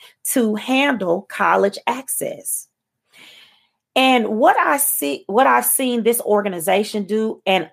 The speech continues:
other organizations that help students get into college is focus on tasks like college visits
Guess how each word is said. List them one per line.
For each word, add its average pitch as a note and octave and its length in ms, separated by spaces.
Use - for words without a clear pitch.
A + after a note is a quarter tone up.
other A3 580
organizations E3+ 1160
that E3 380
help - 360
students F3 640
get F3 240
into E3 260
college F#3+ 560
is G#3+ 200
focus D#4 460
on G3+ 220
tasks G3+ 720
like F3 580
college G#3 600
visits F3 800